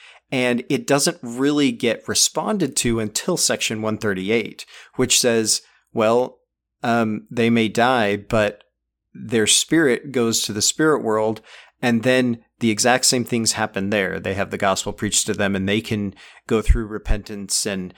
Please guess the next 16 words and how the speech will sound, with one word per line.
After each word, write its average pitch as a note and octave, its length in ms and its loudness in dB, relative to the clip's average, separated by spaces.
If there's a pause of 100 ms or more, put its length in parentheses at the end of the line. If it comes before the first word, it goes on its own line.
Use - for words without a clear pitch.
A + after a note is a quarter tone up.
(280)
and G#2+ 180 -2
all G2 180 0
that G2 180 -4
sort - 200 -4
of - 60 -6
stuff. - 320 -4
So G#2+ 320 0 (540)
really, C3+ 680 0 (120)
uh, C#3 140 -4
this, A#2+ 500 -2
this A#2 240 -2
whole C#3 640 2
strain E3 440 2
here A2 440 -2
is D3 240 2
positing, A2 920 -4